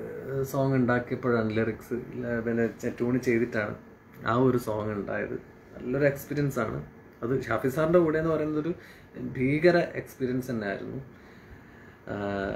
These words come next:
അപ്പൊ ഞാൻ അതിലൊരു പാട്ട് പാടാം. എൻ്റെ, ആ, music ഡയറക്ഷനിലെ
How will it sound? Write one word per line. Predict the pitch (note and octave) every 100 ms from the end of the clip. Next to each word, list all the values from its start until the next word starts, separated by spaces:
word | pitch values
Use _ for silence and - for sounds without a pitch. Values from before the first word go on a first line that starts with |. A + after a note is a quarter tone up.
| G2+ - - - - - C3+
അപ്പൊ | C#3+
ഞാൻ | C#3 C#3
അതിലൊരു | C3 C3 B2
പാട്ട് | A2 A2
പാടാം. | G2+ - - - - - - - - - - - - - - - - -
എൻ്റെ, | A#2+ A2+ A2 G#2+ - - B2+
ആ, | C3
music | A#2+ A2+ A2 B2
ഡയറക്ഷനിലെ | B2 A#2+ B2 B2 C#3 C3+